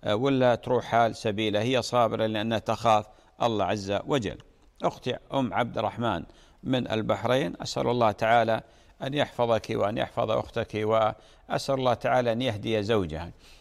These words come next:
أختي الفاضلة، يعني بالنسبة للحياة الزوجية، الله عز وجل يعني نبه على قضية ال-، المعاشرة بالمعروف، بل أمر بذلك، قال: "وعاشروهن بالمعروف". قل جل وعلا: "ولهن مثل الذي عليهن بالمعروف".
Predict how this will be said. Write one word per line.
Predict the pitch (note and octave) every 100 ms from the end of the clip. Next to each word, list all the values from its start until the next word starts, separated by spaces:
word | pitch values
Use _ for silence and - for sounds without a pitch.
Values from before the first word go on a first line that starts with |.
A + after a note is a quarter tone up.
| -
أختي | - -
الفاضلة، | F#3+ E3+ B2+ A2 A2
يعني | - - - G#2 A#2+ - -
بالنسبة | C#3 G3 - C3+
للحياة | A#2 G#2 F#2 - C#3
الزوجية، | A#2+ A2 G#2+ A2+ G#2 F2+ F#2+ - - -
الله | D3+ C#3+
عز | C3 B2+
وجل | C3+ C3 D3 D3 - - - -
يعني | - A#2 A2+ B2 A#2+
نبه | A#2+ B2+ E3+ D#3+ B2+
على | G#2 A#2
قضية | A#2 - A#2+ C#3 C#3 C3 -
ال-، | G#2+ G2 -
المعاشرة | A2+ A2+ A#2 C#3+ A#2 A2+
بالمعروف، | G#2+ G#2+ G#2+ B2 A#2+ - - -
بل | A2+
أمر | A2 D#3+ E3+
بذلك، | B2+ B2 C3+ D#3+ F#2+ - - - -
قال: | A#2+
"وعاشروهن | A2+ C3 C3 C#3+ C#3+ C3 B2 G#2+ A#2 A2+ A2+ A#2 G#2+
بالمعروف". | G2 G2+ G2 F2 E2+ - - _ - -
قل | A#2+
جل | B2 B2+
وعلا: | B2+ A2+ A2+
"ولهن | A2 C#3+ C#3+ B2 C3 C#3+ B2+ B2+
مثل | B2 A#2+
الذي | A#2+ A#2 A2+ G#2+
عليهن | G#2 A2 G#2+ G#2+ G#2
بالمعروف". | G#2 G#2+ A2 B2+